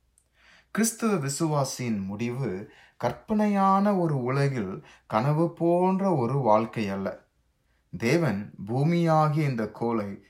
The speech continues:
மறு உருவாக்கம் செய்து நிரப்பி இதை புதிதாக்குவார். சிருஷ்டியானது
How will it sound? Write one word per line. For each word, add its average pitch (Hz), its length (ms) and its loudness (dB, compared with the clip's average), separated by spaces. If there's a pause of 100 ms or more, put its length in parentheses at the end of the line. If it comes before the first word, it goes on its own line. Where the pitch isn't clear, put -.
(200)
மறு 131 360 0
உருவாக்கம் 147 640 0
செய்து 101 640 -8 (220)
நிரப்பி 110 840 -4 (160)
இதை 107 500 -2
புதிதாக்குவார். 104 840 -2 (640)
சிருஷ்டியானது 117 1040 -2